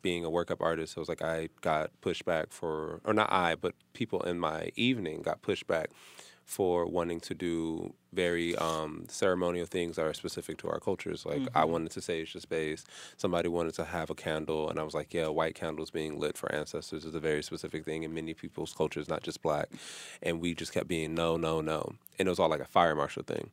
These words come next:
Speaker 1: So then I was like,
Speaker 2: Mm-hmm.
Speaker 1: "Oh, okay, let me just Google what the
Speaker 2: Institutional.
Speaker 1: fire marshal says." Didn't take longer than, like, two minutes on the train in between stops. And I'm looking at, like, this whole, like, fire can't be he-, held in, um, public spaces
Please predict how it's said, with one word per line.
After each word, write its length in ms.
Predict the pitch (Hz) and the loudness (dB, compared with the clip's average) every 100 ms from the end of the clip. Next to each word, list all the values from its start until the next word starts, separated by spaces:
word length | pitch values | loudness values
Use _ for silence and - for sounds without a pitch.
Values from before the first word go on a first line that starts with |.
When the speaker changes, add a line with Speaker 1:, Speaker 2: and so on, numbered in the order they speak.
| _ - | _ -10
Speaker 1:
So 120 | 151 135 | -2 2
then 80 | |
I 60 | 90 | 4
was 100 | 87 | 4
like, 180 | 90 90 | 4 6
Speaker 2:
Mm-hmm. 80 | 151 | 8
Speaker 1:
"Oh, 220 | 185 110 - | 8 8 4
okay, 180 | - | 4
let 140 | 110 110 | 4 4
me 80 | 127 | 2
just 180 | 123 | 2
Google 360 | 120 110 113 104 | 6 6 8 8
what 140 | 104 104 | 8 6
the 20 | |
Speaker 2:
Institutional. 220 | - 95 | 8 8
Speaker 1:
fire 80 | 98 | 8
marshal 260 | 95 - - | 2 0 0
says." 360 | 85 82 85 - - - - | 2 2 0 -10 -20 -20 0
Didn't 220 | 90 92 98 | 4 4 6
take 180 | 104 - - 104 - | 4 2 -8 -10 2
longer 280 | 95 87 92 | 6 6 6
than, 140 | 92 | 2
like, 160 | 90 87 | 2 2
two 140 | - | 0
minutes 320 | 95 95 92 98 | 0 2 0 0
on 80 | |
the 80 | 98 | 0
train 240 | - 95 92 | 2 2 2
in 80 | |
between 260 | 95 - 101 | 0 0 0
stops. 420 | - 78 80 - | 6 8 8 4
And 80 | 90 | 2
I'm 160 | 85 87 | 4 4
looking 320 | 92 95 85 | 2 2 2
at, 200 | 80 78 | 2 2
like, 160 | 78 | 0
this 160 | 82 80 | 0 -2
whole, 680 | - - 104 101 98 95 87 - - - | -2 4 6 8 8 6 4 -6 -20 0
like, 200 | 92 85 | 2 2
fire 280 | - 98 95 | 6 6 6
can't 220 | - 101 | 2 0
be 120 | 92 | 0
he-, 280 | 92 87 87 - | 2 0 0 -2
held 320 | - 87 85 | 2 4 4
in, 220 | 85 80 - | 2 0 0
um, 380 | 80 76 76 - _ _ | 2 0 -4 -10 _ _
public 320 | - 101 95 - | 2 2 2 0
spaces 580 | 104 90 - 82 87 | 2 2 0 -2 -4